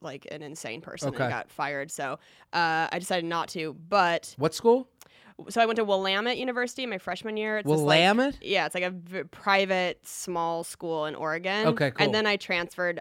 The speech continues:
Speaker 1: uh, to Washington State University, where my,
Speaker 2: Wazoo!
Speaker 1: my liver died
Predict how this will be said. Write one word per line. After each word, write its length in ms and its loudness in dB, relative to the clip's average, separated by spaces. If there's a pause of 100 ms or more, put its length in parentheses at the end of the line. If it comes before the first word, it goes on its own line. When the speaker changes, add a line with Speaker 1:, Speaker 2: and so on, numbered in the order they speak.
Speaker 1:
uh, 360 -2 (280)
to 100 -2
Washington 400 -4
State 260 -6
University, 680 -8
where 180 -6
my, 280 10
Speaker 2:
Wazoo! 500 12
Speaker 1:
my 140 2
liver 340 0
died 440 0